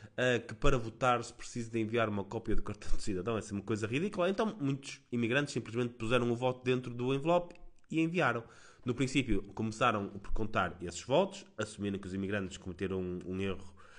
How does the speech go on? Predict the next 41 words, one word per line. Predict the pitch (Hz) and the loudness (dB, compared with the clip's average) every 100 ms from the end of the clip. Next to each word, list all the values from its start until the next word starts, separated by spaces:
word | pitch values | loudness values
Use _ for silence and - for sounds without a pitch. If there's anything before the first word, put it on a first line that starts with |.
| - - | -20 -12
eh, | 90 95 87 85 82 | -4 -4 -2 -6 -8
que | 82 | -6
era | 87 85 | -4 -4
expectável, | 80 - 98 - - 117 139 151 151 - - _ | -6 -6 -6 -2 4 4 4 0 -4 -8 -20 _
e | 131 | -4
depois, | 131 135 139 | 0 8 8
de | 143 | 8
repente, | 135 - 135 | -2 8 8
começou-se | 139 135 131 147 131 | 8 -2 -2 -4 -2
a | 127 | -2
cancelar | 131 123 - 123 117 | -2 -2 2 4 4
todos | 117 107 | 0 -2
esses | 107 98 | -2 -4
votos, | 123 147 151 | 0 0 0
muito | 117 117 | -2 -4
por | 110 104 | -2 -2
vontade | 104 104 107 90 | -2 0 0 0
do | 98 | -8
P | - 95 | -2 2
S | 90 - | 2 0
D, | 95 87 82 | -4 -4 -6
infelizmente, | 85 90 92 110 127 131 - - - - | -10 -6 -4 0 -2 -2 -8 -20 -20 -12
ehm, | - 123 127 117 135 | -4 -2 -2 -4 -2
e | 127 120 | -2 -2
tivemos | - 117 113 101 110 | 0 0 2 -2 -2
imensos | 107 107 117 113 - | 0 4 4 2 -4
votos | 101 104 101 - | -4 -4 -4 -8
nulos. | 98 92 73 - - - - - _ _ | -4 -4 -6 -12 -20 -20 -20 -20 _ _
Este | 170 180 - | 6 6 6
ano, | 143 85 78 - - - - - _ _ _ - | 4 4 -4 -12 -20 -20 -20 -20 _ _ _ 10
preparámos | - 135 123 107 | 10 12 6 2
para | - | 0
ter | 110 117 101 | 2 4 2
um | - 104 | 0 -6
problema, | 107 107 110 101 87 - | 0 4 4 4 -2 -8
espero | - - 101 | -8 -2 -2
que | 104 | 0
não | 107 113 | 0 0
tão | 110 107 | 0 0
grave, | 110 104 85 | 2 2 0
mas | 92 90 - | -4 -6 -8